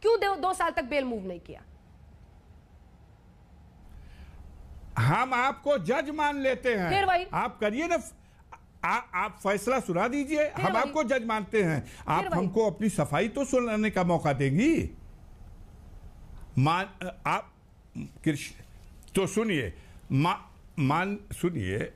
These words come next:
Speaker 2: मुन्ना बजरंगी को
Speaker 1: सर, इंसाफ
Speaker 2: अक्यूज
Speaker 1: तो
Speaker 2: था,
Speaker 1: कोर्ट को करना है।
Speaker 2: को अक्यूज था माननीय कृष्णानंद राय विधायक,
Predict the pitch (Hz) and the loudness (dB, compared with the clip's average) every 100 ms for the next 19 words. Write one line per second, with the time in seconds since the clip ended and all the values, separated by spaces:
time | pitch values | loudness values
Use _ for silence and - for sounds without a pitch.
0 | 190 160 135 156 175 196 170 165 170 170 | -6 -2 2 2 2 2 0 0 0 2
1 | 208 - 180 220 - 160 226 175 202 151 | 0 2 2 0 0 -4 0 2 2 2
2 | 269 165 214 233 240 220 226 226 254 185 | 0 2 2 0 -4 -2 -2 0 0 -2
3 | - - - - 170 214 240 160 - 180 | -8 -20 -20 -4 0 2 0 -4 -2 -2
4 | 196 - - 170 196 - - 139 160 170 | 0 -2 0 0 0 -4 0 2 2 2
5 | 185 180 165 143 - 170 160 160 143 147 | 0 0 0 -2 0 0 0 0 0 2
6 | 170 160 139 123 147 156 151 | 2 2 0 2 2 2 -2